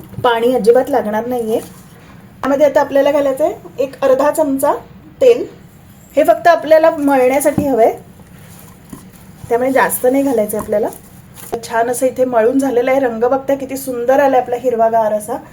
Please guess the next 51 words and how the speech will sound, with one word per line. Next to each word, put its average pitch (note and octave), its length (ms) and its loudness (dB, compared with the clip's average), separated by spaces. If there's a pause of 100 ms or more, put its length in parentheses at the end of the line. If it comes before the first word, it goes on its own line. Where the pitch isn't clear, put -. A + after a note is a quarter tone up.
(400)
तर C4 80 2
आता C#4+ 160 6
आपण D#4 200 4
हे D#4+ 120 0
दहा D4 280 0
मिनिटं D#4+ 240 0
साधारणतः D4+ 400 2
झाकून D4 440 -4
ठेवायचं B3+ 380 2
आहे, D#4 80 2 (360)
म्हणजे C4 160 -2
कणिक D#4 340 2
ही F4 160 -2
छान D#4+ 180 2
भिजली D4 300 -2
जाईल, C#4 220 2
रवा C4 240 4
सुद्धा C#4+ 240 -2 (100)
छान C4+ 180 0
असा C4+ 160 -4
भिजला B3 320 0
जाईल, A#3 240 0 (640)
म्हणजे C4 160 2
आपल्या D4+ 180 2
पुऱ्या C#4+ 300 0
छान D4 180 -4
अशा C#4+ 240 -4
खमंग C#4 400 -2
खुसखुशीत C4+ 460 -6
होतील. B3 240 -6 (420)
तर B3+ 80 4
आता C4+ 140 4
आपण D#4+ 240 4
दहा D4 220 0
मिनिटं D#4 260 0
हे C#4+ 100 2
असंच D4+ 280 2
झाकून C4 340 -2
ठेवूया. B3 300 -2 (380)
तर C#4 100 6
आपली D4 200 0
दहा D4 220 0
मिनिटं E4+ 240 -2
झालेली D#4 360 0
आहेत, D#4 300 4
आता C4+ 140 -2
आपण C#4 220 -2
झाकण C4 340 -4
काढूया. B3+ 340 4 (540)
हे B3+ 80 0
बघा, B3+ 220 4